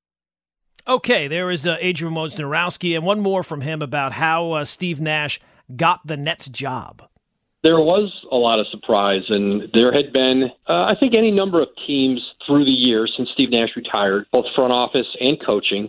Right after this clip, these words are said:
Speaker 2: you know, who had inquired with him about his interest, and he had passed every time. He wasn't ready to fully commit to the grind, whether it was front office, and, and he told our Mark Spears today, coaching, he had had that coaching itch, uh, always. And, and he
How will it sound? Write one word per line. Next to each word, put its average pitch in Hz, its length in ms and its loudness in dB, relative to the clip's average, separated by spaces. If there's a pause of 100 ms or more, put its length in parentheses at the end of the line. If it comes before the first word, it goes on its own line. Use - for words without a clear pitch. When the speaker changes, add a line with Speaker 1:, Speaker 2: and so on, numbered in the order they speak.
Speaker 2:
you 156 60 4
know, 131 100 4
who 127 140 2
had 123 80 2
inquired 123 540 0
with 127 180 0
him 131 80 0
about 117 300 0
his 117 160 0
interest, 110 560 -2
and 104 240 0
he 110 120 4
had 110 120 0
passed 120 420 -4 (140)
every 156 220 2
time. 185 260 -2
He 123 80 -2
wasn't 151 520 2
ready 131 600 0 (160)
to 131 460 2 (180)
fully 208 320 2 (100)
commit 135 380 0 (140)
to 127 40 0
the 120 80 2
grind, 120 760 0 (220)
whether 123 400 0
it 135 80 -2
was 127 200 -2 (640)
front 127 200 0
office, 120 360 0 (140)
and, 104 160 -4
and 107 160 -2
he 104 80 2
told 120 180 2
our 113 120 2
Mark 110 200 0
Spears 113 320 0
today, 107 320 0
coaching, 123 380 2
he 107 80 0
had 107 80 2
had 120 200 0
that 135 220 -2
coaching 123 300 -2
itch, 117 200 2 (220)
uh, - 40 -2
always. 107 880 0
And, 120 180 -2
and 170 140 2
he 180 120 0